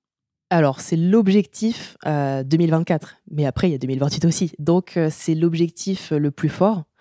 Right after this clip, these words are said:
pour cette saison. Et après, évidemment, euh, si on se projette plus loin, deux mille vingt-huit, euh, Los Angeles, évidemment.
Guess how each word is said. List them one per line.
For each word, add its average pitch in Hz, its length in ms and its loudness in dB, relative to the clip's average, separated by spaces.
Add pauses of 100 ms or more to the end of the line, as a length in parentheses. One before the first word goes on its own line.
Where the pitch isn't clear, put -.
(300)
pour - 160 -10
cette 135 160 -8
saison. 160 380 -4 (640)
Et 139 120 -8
après, 156 300 -4
évidemment, 131 500 -6
euh, 123 40 -8
si 135 160 -6
on 131 40 -6
se - 60 -8
projette 135 320 -4
plus - 220 -10
loin, 139 480 -4
deux 127 140 -10
mille 127 160 -6
vingt-huit, 131 440 -12
euh, 123 160 -16
Los 123 180 -20
Angeles, 135 440 -8
évidemment. 131 340 -8